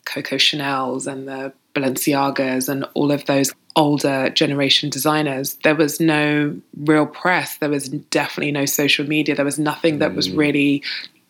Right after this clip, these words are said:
Speaker 1: time stamping their every move and their every mistake. I mean, Coco Chanel's a really great example of how, like, she had a very checkered past.
Speaker 2: Yes.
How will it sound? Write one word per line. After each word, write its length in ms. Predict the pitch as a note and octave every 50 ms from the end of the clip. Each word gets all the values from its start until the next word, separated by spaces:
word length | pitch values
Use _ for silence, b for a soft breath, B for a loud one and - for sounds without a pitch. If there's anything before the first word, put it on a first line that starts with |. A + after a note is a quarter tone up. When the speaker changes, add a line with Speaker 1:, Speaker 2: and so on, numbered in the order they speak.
| _ _
Speaker 1:
time 400 | - - - - D#3 D#3 D#3 D#3
stamping 600 | D#3 - - - C#3+ C#3+ C#3 C3+ - D3+ C#3+ C3
their 200 | C3 C#3 C#3 - -
every 320 | - D3 B2+ - C#3+ D3 C#3+
move 400 | C#3 C#3 C#3 C#3+ D3+ E3+ E3 E3+
and 120 | E3 C#3+
their 120 | D3 - -
every 240 | - C#3+ - D3 C#3
mistake. 580 | C3+ C3 - - - E3+ E3 D3+ C#3+ - -
I 40 | D3+
mean, 240 | C#3+ C#3 C3+ D3 - B B B B B
Coco 280 | - D#3+ D#3 D#3 E3
Chanel's 320 | D3 - - - D3 C#3+ C#3+
a 80 | D3+
really 220 | C3+ C#3+ C#3 C#3+ C#3
great 180 | - C#3+ C3+
example 840 | - - - - C#3+ C#3 C#3 D3 - - C3+ A#2+ B2+ D3 E3 E3+ D#3+ B B B B B B B B -
of 120 | E3 D3+
how, 500 | - - D#3 C#3 C3+ C3 C3 C3+ C#3 - - -
like, 240 | D#3 C#3 - - - -
she 300 | - - - - - C#3
had 120 | C3+ D#3 D3+
a 60 | C#3+
very 680 | C#3 C3+ C#3+ C#3 C3+ C3+ C#3 C3+ C#3 C3+ C3+ C3+ - -
checkered 400 | - - D3 - - C#3 B2+ -
past. 680 | - - C3 A2+ - - - - - - - - - -
Speaker 2:
Yes. 680 | - G2 - - - - - - - - - - -